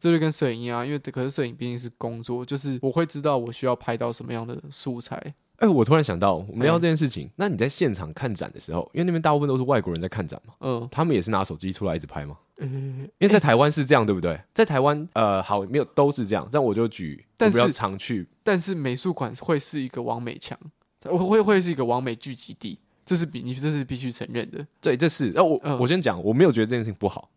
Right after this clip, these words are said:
Speaker 2: 而我反而觉得这件事情还不错。
Speaker 1: 我也觉得还不错。
Speaker 2: 因为这些人，他们的传播力道很大，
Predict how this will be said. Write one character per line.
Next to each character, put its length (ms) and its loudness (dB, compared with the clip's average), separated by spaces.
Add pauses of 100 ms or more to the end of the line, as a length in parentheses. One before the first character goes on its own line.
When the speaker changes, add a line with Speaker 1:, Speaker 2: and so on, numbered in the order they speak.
Speaker 2:
而 80 4
我 60 6
反 120 6
而 80 6
觉 100 0
得 40 2
这 80 0
件 80 0
事 80 -6
情 80 -6
还 160 -2
不 80 -16
错。 300 -2 (240)
Speaker 1:
我 120 6
也 80 8
觉 100 0
得 60 0
还 100 0
不 80 -8
错。 120 0
Speaker 2:
因 40 2
为 60 -2
这 100 8
些 140 4
人， 360 4
他 140 0
们 160 2
的 140 2
传 260 -2
播 80 4
力 100 4
道 120 4
很 100 -4
大， 260 -6